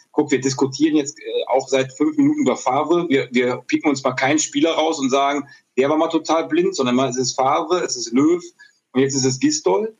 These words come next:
Ähm, und darum war natürlich ein zwei eins in Dortmund, ist ja für jeden Underdog, und du musst ja Köln jetzt bezeichnen, wenn du gegen Dortmund spielst, ist ja ein super, super Erfolg. Und jetzt, äh, kriegst du vielleicht da ein bisschen Rückenwind, weil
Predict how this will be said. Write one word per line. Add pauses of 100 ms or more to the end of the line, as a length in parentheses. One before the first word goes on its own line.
(460)
Ähm, (600)
und
darum
war
natürlich
ein
zwei
eins
in
Dortmund,
ist
ja
für
jeden (160)
Underdog,
und
du
musst
ja
Köln
jetzt
bezeichnen,
wenn
du
gegen
Dortmund
spielst,
ist
ja (600)
ein
super, (260)
super
Erfolg. (480)
Und
jetzt,
äh,
kriegst
du
vielleicht
da
ein
bisschen
Rückenwind,
weil